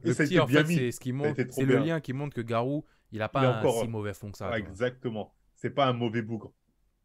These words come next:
Speaker 1: ce, ce lien-là. Et franchement, Garou, le personnage, euh, bien introduit comme ça,
Speaker 2: Non,
Speaker 1: avec ce
Speaker 2: c'était
Speaker 1: petit
Speaker 2: bien
Speaker 1: lien,
Speaker 2: amené.
Speaker 1: comme t'as dit. Euh, il a aussi, euh... Ah ouais, là, c'est un peu truc. Mais moi, j'ai bien ici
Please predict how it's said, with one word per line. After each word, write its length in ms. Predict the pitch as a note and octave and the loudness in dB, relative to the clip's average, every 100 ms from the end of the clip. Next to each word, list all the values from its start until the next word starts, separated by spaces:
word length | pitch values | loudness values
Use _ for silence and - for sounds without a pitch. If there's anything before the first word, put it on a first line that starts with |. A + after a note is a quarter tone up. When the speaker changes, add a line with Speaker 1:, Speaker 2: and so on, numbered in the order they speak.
| - | -8
Speaker 1:
ce, 220 | G2+ G2 | -4 -4
ce 140 | - | -6
lien-là. 240 | G#2 G2+ G#2 | -6 -4 -4
Et 60 | B2+ | -2
franchement, 320 | C3+ C3 E3 | -2 0 2
Garou, 340 | B2+ C3 D#3+ | 4 4 2
le 80 | C#3 | -2
personnage, 540 | B2+ A#2 C#3 D3 C#3+ - _ _ _ | -2 -4 -2 -2 -2 -10 _ _ _
euh, 240 | G#2 G2+ G2 | -8 -6 -6
bien 240 | G2+ D3+ | -2 0
introduit 480 | C#3+ C3+ C#3 A#2+ C3 | 0 0 -4 -2 -2
comme 180 | C3 A#2+ | 0 -2
ça, 180 | - C3+ | 0 2
Speaker 2:
Non, 40 | |
Speaker 1:
avec 120 | B2 | 2
ce 60 | - | 0
Speaker 2:
c'était 140 | C3 D3 | -6 -4
Speaker 1:
petit 100 | D#3 | -2
Speaker 2:
bien 20 | |
Speaker 1:
lien, 80 | E3 | 0
Speaker 2:
amené. 120 | E3 | -2
Speaker 1:
comme 120 | C3+ G#2 | -2 -6
t'as 120 | A2+ | -8
dit. 320 | G#2+ C3 C3+ C3 _ _ _ _ _ _ - | -4 -4 -4 -10 _ _ _ _ _ _ -12
Euh, 1040 | G#2 G#2 G#2 G#2 G#2 G#2 G#2 G2+ G2+ G2+ G2 - _ - | -6 -2 0 0 2 2 2 2 0 -4 -8 -12 _ -6
il 120 | C3 | 2
a 120 | B2 | 4
aussi, 340 | B2 B2+ D3 C#3 | 2 -2 0 2
euh... 400 | A#2+ A2 G#2+ G2+ G2 _ _ - | 2 2 0 -2 -6 _ _ 6
Ah 140 | E3+ | 8
ouais, 260 | F#3 E3+ B2 - | 10 8 4 -4
là, 300 | B2 A#2+ B2+ | 0 4 4
c'est 120 | B2+ | 2
un 60 | G#2 | -4
peu 160 | - | -4
truc. 220 | A#2 G3+ - B2+ - | -2 -2 -2 -8 2
Mais 60 | |
moi, 160 | C#3 B3 | 8 8
j'ai 120 | C3 | 8
bien 140 | C3+ | 4
ici 180 | A3+ G#3 | 4 4